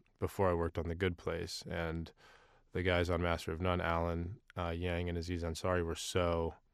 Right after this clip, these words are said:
had such glowing things to say about Mike that I promised myself if I ever got the opportunity to work with him, I would. And, um, it just so happened that after season two of Master of None, I, I did get that opportunity,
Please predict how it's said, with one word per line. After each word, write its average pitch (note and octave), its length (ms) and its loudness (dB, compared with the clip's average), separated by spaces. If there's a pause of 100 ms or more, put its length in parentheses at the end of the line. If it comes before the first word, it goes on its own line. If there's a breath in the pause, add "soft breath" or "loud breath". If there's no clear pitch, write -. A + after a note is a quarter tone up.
(160)
had F#2 140 -2
such - 260 0
glowing F2 340 4
things F2+ 300 0
to E2+ 100 -4
say F#2 260 2
about E2 260 2
Mike E2 440 -2 (420 soft breath)
that F#2 100 2
I E2 200 2
promised F2+ 380 2
myself F2 320 0
if E2+ 120 -4
I F2 80 2
ever E2 140 -2
got E2+ 160 -4
the F2+ 100 0
opportunity E2+ 520 -2
to - 140 -10
work A2+ 220 4
with G2 100 4
him, F2+ 100 2
I F2 100 0
would. G#2+ 340 6 (420 loud breath)
And, F#2 320 2
um, F2 300 0
it E2+ 80 -6
just - 160 -6
so G2 80 -2
happened F2+ 640 -2
that F2+ 220 0 (180)
after F2 340 -4
season F2 320 -2
two F#2 140 0
of E2+ 80 0
Master E2+ 280 0
of F2 100 -4
None, F2+ 200 0
I, E2 240 -4
I F2 80 -4
did F#2 200 -6
get F2+ 140 -2
that F2 120 -2
opportunity, F2+ 760 -4